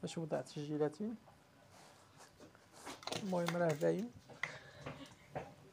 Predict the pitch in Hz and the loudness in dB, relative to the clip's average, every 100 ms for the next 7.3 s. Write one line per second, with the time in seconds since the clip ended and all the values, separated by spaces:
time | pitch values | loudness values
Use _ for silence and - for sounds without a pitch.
0 | - - - - - - - - - - | -14 -14 -16 -18 -18 -14 -14 -14 -16 -8
1 | 339 330 - 185 175 196 165 175 165 151 | -6 -6 -2 0 6 8 8 8 4 4
2 | 170 - 151 147 151 143 147 151 - 151 | 0 4 6 6 4 0 2 4 6 6
3 | 226 247 160 160 156 156 151 156 147 139 | 6 4 2 2 0 0 4 6 6 6
4 | 147 135 139 139 170 254 - - - - | 2 2 2 2 0 -2 -8 -16 -2 2
5 | 220 247 190 254 254 330 320 269 233 220 | 4 4 2 2 2 6 6 8 8 8
6 | 214 180 175 175 156 165 170 156 147 143 | 6 8 6 6 6 6 6 6 4 6
7 | 135 139 | 6 2